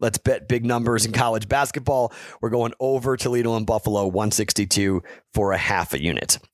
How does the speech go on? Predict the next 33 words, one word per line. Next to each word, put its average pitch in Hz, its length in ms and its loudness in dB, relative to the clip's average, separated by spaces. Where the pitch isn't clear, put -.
All 135 60 2
right, - 160 -4
one 160 260 0
play 165 320 0
in 143 180 -4
the 123 160 0
N 131 120 0
H 120 260 0
L 147 220 2
and 120 160 -2
then 120 160 0
the 110 220 2
college 120 420 0
football 110 420 -2
pick - 300 -2
to 92 100 0
give 78 240 -2
you. 60 220 -6
I'm 160 180 0
back 180 300 0
to 208 80 0
fading 170 340 0
the 156 80 2
Canucks, - 520 0
all 117 120 -2
right? 139 240 0
I'm 135 120 2
just, 151 200 2
I, 139 140 0
I'm 147 160 0
back 147 340 0
on 143 220 0
this. 143 260 0